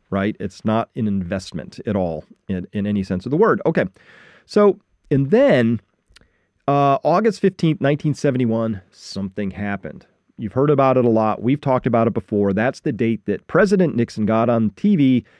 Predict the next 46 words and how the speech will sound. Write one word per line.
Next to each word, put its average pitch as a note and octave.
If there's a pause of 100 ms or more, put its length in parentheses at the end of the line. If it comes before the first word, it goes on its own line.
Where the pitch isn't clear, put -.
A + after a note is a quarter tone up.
(140)
and B2+
temporarily D3+
suspended A#2 (640)
gold A2+ (540)
convertibility G2+
of F#2
U F#2+
S F2
dollars. D3
That G#2+
was A2
called G#2+
slamming B2
the G2+
gold G#2+
window, E2 (160)
right? G#2 (260)
So C#3+
gold F#3+
was F#3
removed D#3
as B2+
a C3+
monetary B2
asset, C#3+ (120)
and A#2+
now F#3+
what G3
are F3+
dollars C#3
backed A#2
by C#2+ (240)
at F#2
that G2
point? -
<clears throat> -
A -
little E3
bit C#3
later A#2
than G2+
that, G#2
they A2
got G2+
backed F#2+
by F#2+